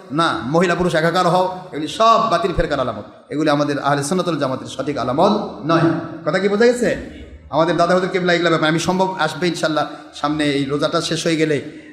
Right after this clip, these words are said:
আমি দাদা হুজুর কেবলার ওসিয়তনামা আপনাদের কাছে পেশ করব। ওসিয়তনামা, যে দাদা হুজুর কেবলার ওসিয়তনামার সাথে আমরা সঠিক আছি কি না, এবং এই ওসিয়তের বিরোধী যারা,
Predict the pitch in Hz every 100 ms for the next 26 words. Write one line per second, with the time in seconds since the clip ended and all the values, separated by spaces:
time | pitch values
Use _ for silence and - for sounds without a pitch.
0 | - 139 147 131 98 - 147 165 170 170
1 | 165 156 170 - 247 254 233 208 185 175
2 | 175 156 160 160 147 - 127 104 95 -
3 | 147 180 - 143 120 98 - - - -
4 | - 139 151 170 175 170 175 165 165 190
5 | 170 165 160 160 160 147 156 147 127 -
6 | - - - 156 156 175 147 170 170 196
7 | 208 208 - - 160 175 175 240 254 254
8 | 240 240 190 185 208 196 180 151